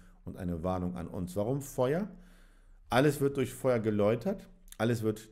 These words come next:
durch das Feuer verzehrt, auch ein Sinnbild für den Geist Gottes, der uns immer wieder läutert und leitet. Und im Kern ist es, dass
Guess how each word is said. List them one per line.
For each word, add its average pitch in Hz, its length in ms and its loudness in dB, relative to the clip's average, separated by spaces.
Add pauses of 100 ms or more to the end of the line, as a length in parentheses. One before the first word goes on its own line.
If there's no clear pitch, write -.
durch 104 220 0
das 98 180 -4
Feuer 104 260 0
verzehrt, 107 640 -2
auch - 180 -6
ein 95 200 -2
Sinnbild 101 460 0
für 104 300 0
den 92 220 -2
Geist 90 340 -2
Gottes, 143 400 -6 (380)
der 98 100 2
uns 92 120 -4
immer 110 220 0
wieder 104 140 2
läutert 98 500 2
und 90 160 -2
leitet. 87 520 -2 (840)
Und 113 360 0 (480)
im 110 220 0
Kern 180 340 2
ist 127 180 -4
es, 135 140 -8
dass 120 360 -2